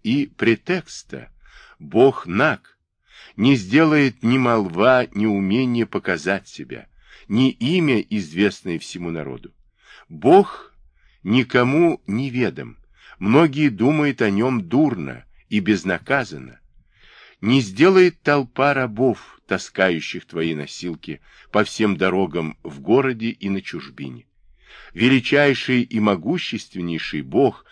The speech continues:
сам всё движет. Не сделает тебя блаженным ни сила, ни красота. И то, и другое уступает старости. Нужно искать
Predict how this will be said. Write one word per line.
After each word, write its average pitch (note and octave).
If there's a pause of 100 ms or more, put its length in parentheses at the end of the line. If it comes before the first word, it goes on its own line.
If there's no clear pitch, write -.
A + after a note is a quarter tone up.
(200)
сам C#3
всё -
движет. D2 (640)
Не B2
сделает D#3
тебя E3
блаженным B2+
ни A2+
сила, C#3
ни B2
красота. G2+ (840)
И A#2+
то, D#3
и G3
другое G#2+ (440)
уступает C3+
старости. - (1080)
Нужно B2+
искать C#3